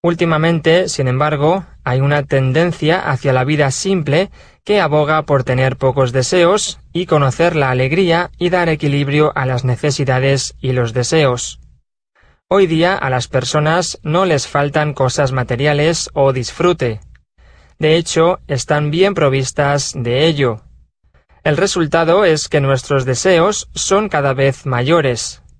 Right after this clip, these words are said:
Cada vez hay más cosas que queremos. A cada momento surge algo nuevo.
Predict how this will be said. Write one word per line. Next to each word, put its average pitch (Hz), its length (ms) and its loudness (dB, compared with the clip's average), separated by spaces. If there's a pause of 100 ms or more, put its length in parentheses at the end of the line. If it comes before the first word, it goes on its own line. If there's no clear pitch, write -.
(380)
Cada 185 240 0
vez 170 400 2
hay 156 180 0
más 175 240 0
cosas 156 540 0
que 131 160 -4
queremos. 131 680 0 (560)
A 131 80 -2
cada 135 240 0
momento 143 560 2
surge 175 580 0
algo 131 300 0
nuevo. 143 400 2